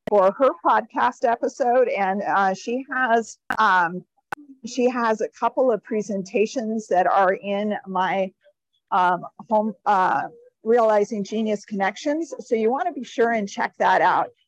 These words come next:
Um, there is a fantastic, uh, price right now because of the conferences.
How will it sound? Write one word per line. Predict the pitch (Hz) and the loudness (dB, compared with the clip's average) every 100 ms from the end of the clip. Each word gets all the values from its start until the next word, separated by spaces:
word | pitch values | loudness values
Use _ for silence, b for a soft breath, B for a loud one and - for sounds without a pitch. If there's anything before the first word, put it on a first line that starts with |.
| - - | -6 0
Um, | 196 175 180 185 | 0 0 -2 -2
there | 214 196 | 2 2
is | 180 202 196 - | 4 4 2 -2
a | 185 175 170 180 175 202 _ | -6 -4 -4 -4 -6 -14 _
fantastic, | - 208 214 214 208 - - 190 170 - | -6 -2 -2 -2 -4 -4 -2 0 -2 -4
uh, | 208 180 | -2 -2
price | 180 196 226 - | -2 -2 -2 -2
right | 220 196 | -4 -4
now | 202 208 | -4 -2
because | 196 180 185 185 | -2 -2 -2 -2
of | 185 | -4
the | 185 | -8
conferences. | - 208 220 262 277 311 - 359 | -4 -2 -2 -2 -6 -2 -2 -2